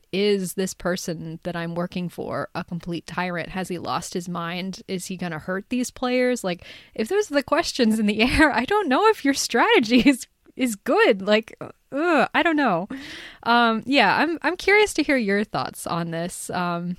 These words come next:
like you said, this has happened, a lighter version of this has happened to you and you're fine. So I,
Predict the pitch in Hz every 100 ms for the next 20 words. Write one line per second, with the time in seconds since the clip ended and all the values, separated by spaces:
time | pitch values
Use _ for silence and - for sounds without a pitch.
0 | - 208 233 220 202 175 202 - 277 285
1 | 247 208 175 170 - - 214 - _ _
2 | _ 233 262 302 233 175 165 - - -
3 | - 202 190 - 190 180 180 - - 175
4 | - - 95 202 226 233 220